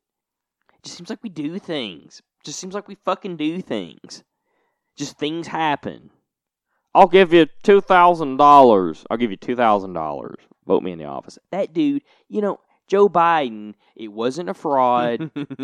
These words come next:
Speaker 1: It was, it had, you know what it was?
Speaker 2: I know you need it.
Speaker 1: Because, you know, there was,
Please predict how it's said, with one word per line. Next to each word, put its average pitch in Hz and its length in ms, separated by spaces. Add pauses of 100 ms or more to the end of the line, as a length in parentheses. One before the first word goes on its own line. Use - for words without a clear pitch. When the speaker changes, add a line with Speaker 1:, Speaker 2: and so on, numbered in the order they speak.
(320)
Speaker 1:
It 131 140
was, 117 380
it 143 80
had, 139 160
you 127 320
know 208 80
what 208 120
it 190 60
was? 156 160
Speaker 2:
I - 100
know 151 180
you 131 180
need 123 320
it. 78 180 (180)
Speaker 1:
Because, 175 360
you 190 60
know, 170 180
there 160 120
was, 147 160